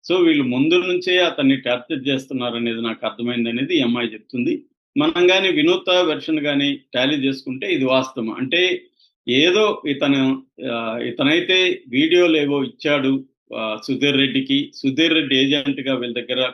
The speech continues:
కోవర్ట్గా పనిచేస్తున్నాడు. So, దాని, అది తెలిసిపోయిన వీళ్ళు అతన్ని, ఆ,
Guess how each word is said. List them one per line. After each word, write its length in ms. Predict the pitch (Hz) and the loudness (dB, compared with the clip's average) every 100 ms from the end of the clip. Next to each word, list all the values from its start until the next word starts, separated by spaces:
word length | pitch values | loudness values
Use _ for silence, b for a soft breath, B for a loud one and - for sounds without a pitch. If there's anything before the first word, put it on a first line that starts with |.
| - | -4
కోవర్ట్గా 400 | 123 131 139 123 | -2 -2 -4 -6
పనిచేస్తున్నాడు. 840 | - 113 123 120 123 123 120 - - B B B _ - 160 | -4 -2 0 -2 -2 -2 -2 -6 -12 B B B _ -4 0
So, 200 | 143 - | 0 0
దాని, 360 | 123 165 180 175 | 2 4 6 6
అది 280 | 139 143 | 4 2
తెలిసిపోయిన 720 | 139 135 147 - 180 175 170 156 | 2 0 -2 -4 0 2 2 2
వీళ్ళు 500 | 135 131 143 165 - 123 | 0 0 0 -2 -6 -10
అతన్ని, 520 | 123 135 131 131 - _ _ _ 127 | -4 -2 2 0 0 _ _ _ -6
ఆ, 220 | 117 | -4